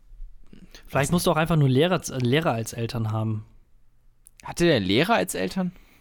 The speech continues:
Speaker 1: Meine ich, dass das irgendwann mal gesagt hatte.
Speaker 2: Du hörst mir zu viele Fabian Köster-Podcasts. Ich merk das schon.
Speaker 1: Nee, das war einfach ein Skit von Außer Heute Show,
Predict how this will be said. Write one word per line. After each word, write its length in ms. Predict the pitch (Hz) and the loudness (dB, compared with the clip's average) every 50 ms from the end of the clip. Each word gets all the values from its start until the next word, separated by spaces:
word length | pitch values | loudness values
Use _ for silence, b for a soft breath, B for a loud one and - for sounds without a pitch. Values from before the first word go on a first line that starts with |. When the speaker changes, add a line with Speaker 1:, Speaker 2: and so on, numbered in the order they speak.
| b b | b b
Speaker 1:
Meine 320 | 143 131 127 135 151 151 | -2 0 2 2 2 0
ich, 60 | 131 | 0
dass 120 | 139 131 120 | 0 0 0
das 140 | 131 120 127 | 0 -2 0
irgendwann 260 | 131 131 120 123 120 | -2 0 0 0 0
mal 100 | 120 120 | 0 0
gesagt 320 | 113 113 110 117 - - | -2 -2 -4 -4 -6 -6
hatte. 240 | 117 113 - 113 113 110 110 B B B B B B B B B B B B _ _ _ - | -8 -6 -6 -6 -6 -6 -8 B B B B B B B B B B B B _ _ _ -12
Speaker 2:
Du 80 | - | -10
hörst 180 | 95 98 - - | -8 -8 -6 -6
mir 60 | 127 | -8
zu 160 | 113 - 123 | -8 -8 -8
viele 160 | 117 123 131 113 | -6 -4 -4 0
Fabian 360 | - 120 110 110 110 104 - | 2 0 2 2 0 -4 -2
Köster-Podcasts. 1160 | - 123 113 - - 101 - - - - - - - - - 87 92 - - - - - - - | -4 -4 -4 0 0 -2 -2 -2 -6 -8 -8 -8 -10 -8 -8 -6 -6 -8 -10 -12 -12 -14 -14 -14
Ich 180 | - - - | -16 -16 -14
merk 180 | - 87 - - | -12 -12 -12 -12
das 100 | - 95 | -12 -14
schon. 400 | - - - - 139 131 131 139 | -12 -8 -4 0 2 2 4 4
Speaker 1:
Nee, 260 | 147 165 180 190 180 | 4 4 4 4 4
das 200 | 160 151 - - | 2 2 0 2
war 140 | 143 143 143 | 2 2 2
einfach 220 | 147 147 - 139 | 0 -2 -2 -2
ein 140 | 139 131 135 | 0 0 0
Skit 300 | - - - 151 143 - - | 0 -2 -2 -4 -4 -4 -8
von 300 | - - - 127 120 120 | -10 -6 -4 -2 -2 -2
Außer 280 | 117 120 117 123 117 | -2 -2 -2 -2 0
Heute 240 | 117 120 123 - 120 | 0 0 0 0 -2
Show, 340 | - - 113 107 107 107 | -2 -2 -4 -2 -4 -4